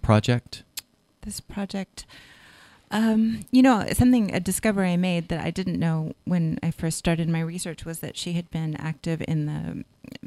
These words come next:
Speaker 2: at least she had been drawn into the street protests in nineteen sixty-two, which were an important precursor to the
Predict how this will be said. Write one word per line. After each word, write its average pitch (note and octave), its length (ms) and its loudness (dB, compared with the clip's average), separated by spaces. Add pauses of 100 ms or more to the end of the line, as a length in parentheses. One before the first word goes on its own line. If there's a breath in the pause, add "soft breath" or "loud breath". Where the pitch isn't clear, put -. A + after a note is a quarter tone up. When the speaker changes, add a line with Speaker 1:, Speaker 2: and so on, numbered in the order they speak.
Speaker 2:
at F#3 120 0
least E3+ 200 -2
she - 80 0
had F3+ 100 0
been E3+ 140 -2
drawn D#3 320 -2
into D#3+ 380 -2
the - 80 -2
street D3+ 260 -4
protests D3+ 520 0
in D#3 80 -2
nineteen D3+ 280 -4
sixty-two, D3+ 600 -2
which D#3 240 -4
were D3+ 140 -2
an D3+ 80 0
important D3+ 400 -4
precursor D3 640 -2
to D3 260 -4
the C#3+ 120 -4